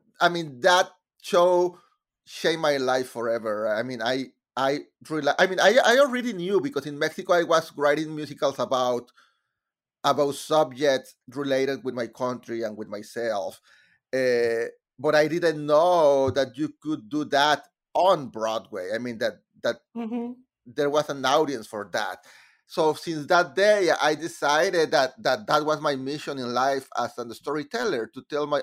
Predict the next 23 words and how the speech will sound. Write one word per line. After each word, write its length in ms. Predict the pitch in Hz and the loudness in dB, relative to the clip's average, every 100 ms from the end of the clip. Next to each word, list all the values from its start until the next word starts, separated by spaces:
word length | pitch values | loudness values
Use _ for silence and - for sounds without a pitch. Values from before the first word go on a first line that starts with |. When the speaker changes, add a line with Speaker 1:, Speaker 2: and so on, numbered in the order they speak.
| - | -2
Speaker 1:
own 200 | 135 135 | -4 -6
stories. 540 | - 208 214 131 110 _ - - _ - | -6 -2 0 -2 -6 _ -20 -20 _ -2
And 220 | 160 156 | 0 2
the 80 | 165 | -2
process 600 | - 165 180 185 240 233 | 0 4 4 4 0 2
has 160 | 190 | 0
been 140 | 190 185 | -2 -4
always, 680 | - 160 160 165 185 175 165 | 0 2 2 2 2 2 4
like, 260 | 147 120 | 2 2
first 600 | - 160 165 170 180 - _ _ _ _ _ | -4 0 4 4 2 -4 _ _ _ _ _
to 60 | 175 | -14
find, 720 | - 151 139 143 151 160 160 - | -6 0 2 2 0 -2 -8 -12
to 60 | 165 | -10
find 260 | 139 143 | -6 -6
a 60 | 170 | -6
story. 520 | - 190 208 185 135 | -10 -6 -4 -2 -2
I 60 | 127 | -2
mean, 180 | 127 | -6
to 80 | 135 | -10
find 240 | 127 139 151 | -6 -6 -6
a 60 | |
story 460 | 147 - 143 139 151 | -12 -4 -2 -2 -2
about, 960 | 135 131 135 135 135 135 135 135 135 | 0 2 2 4 4 4 4 4 2